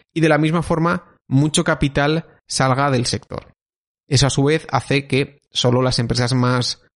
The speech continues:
fuertes sobrevivan a ese valle de desilusión y que puedan silenciosamente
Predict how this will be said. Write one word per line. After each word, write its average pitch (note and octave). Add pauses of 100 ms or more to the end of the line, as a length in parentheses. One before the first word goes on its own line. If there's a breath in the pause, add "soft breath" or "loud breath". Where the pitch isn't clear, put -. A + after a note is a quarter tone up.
fuertes C#3+ (300)
sobrevivan B2
a A2+
ese A#2
valle A#2+
de A#2+
desilusión B2 (600)
y D3
que F3+
puedan E3 (200)
silenciosamente D3